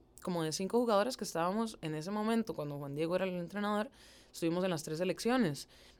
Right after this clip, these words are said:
Entonces eso significaba viajar con las tres selecciones y, en el calendario del año. Y en el cole, de, yo me levantaba a las seis de la mañana, el bus del cole pasaba a las siete, yo empezaba el cole a las ocho.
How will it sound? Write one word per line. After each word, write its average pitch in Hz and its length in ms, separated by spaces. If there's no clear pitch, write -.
Entonces 185 540
eso 208 160
significaba 233 760
viajar 165 600
con 233 140
las 185 120
tres 160 140
selecciones 208 760
y, 165 260
en 156 100
el 147 80
calendario 151 480
del 185 180
año. 196 320
Y 208 160
en 190 100
el 170 160
cole, 214 460
de, 180 280
yo 170 280
me 185 140
levantaba 208 760
a 208 60
las 165 380
seis 185 260
de 202 120
la 202 80
mañana, 240 600
el 175 120
bus 175 300
del 180 180
cole 196 260
pasaba 151 300
a 151 40
las 156 160
siete, 220 500
yo 160 100
empezaba 165 340
el 175 80
cole 190 220
a 175 40
las 147 180
ocho. 175 360